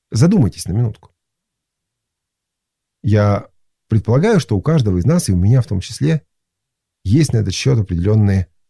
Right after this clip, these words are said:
богословские соображения, которые основаны на библейских истинах. Но все-таки есть здесь что-то такое, чего мы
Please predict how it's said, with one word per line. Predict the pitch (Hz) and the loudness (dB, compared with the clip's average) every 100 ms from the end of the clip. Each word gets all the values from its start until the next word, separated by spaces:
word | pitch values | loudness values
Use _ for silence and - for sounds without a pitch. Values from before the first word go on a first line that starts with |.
| _ | _
богословские | 90 95 - 92 - | -4 -2 -2 -4 -6
соображения, | - 87 95 110 160 135 | -6 -4 0 2 2 2
которые | 92 87 104 | 0 -2 -2
основаны | 85 - 110 95 | -2 0 0 0
на | 87 92 | 0 -2
библейских | 90 87 92 87 - 87 | -2 -2 0 -2 -4 -4
истинах. | 87 - - - _ _ _ _ _ _ _ _ _ _ _ _ _ _ _ | -4 -6 -14 -16 _ _ _ _ _ _ _ _ _ _ _ _ _ _ _
Но | 135 175 190 180 - _ _ - | 4 4 4 0 -8 _ _ -10
все-таки | - 262 262 202 143 139 | -4 -2 -2 -2 -4 -4
есть | 139 117 233 196 | -2 0 2 2
здесь | 117 135 120 | 2 2 0
что-то | - - 180 135 | -4 -2 -2 0
такое, | 127 131 226 254 180 | -4 -2 -2 0 0
чего | - - 151 | 0 0 2
мы | 147 160 233 | 4 2 2